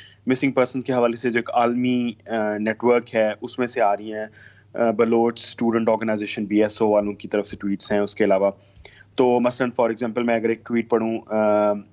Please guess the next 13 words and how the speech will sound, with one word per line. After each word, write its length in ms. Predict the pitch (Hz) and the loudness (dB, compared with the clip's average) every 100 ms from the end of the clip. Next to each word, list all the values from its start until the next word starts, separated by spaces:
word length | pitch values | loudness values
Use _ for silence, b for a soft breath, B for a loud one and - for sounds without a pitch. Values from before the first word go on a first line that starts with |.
| _ - 110 | _ -4 -2
آ، 100 | 110 | 0
شایان 480 | - 117 113 117 | 0 2 2 2
مہر 200 | 113 113 | 0 -2
بلوچ، 420 | 101 107 101 92 - B B B B | -2 -2 -4 -6 -14 B B B B
آ، 340 | 123 120 117 117 117 - | 2 4 4 2 -2 -6
ان 120 | 123 | -4
کا 80 | 127 | 0
یہ 60 | 123 | 0
کہنا 220 | 123 123 | 0 -2
ہے 40 | |
کہ 180 | 120 127 | -2 -4
جی، 320 | 110 123 120 | -2 0 0
آ، 80 | - | 2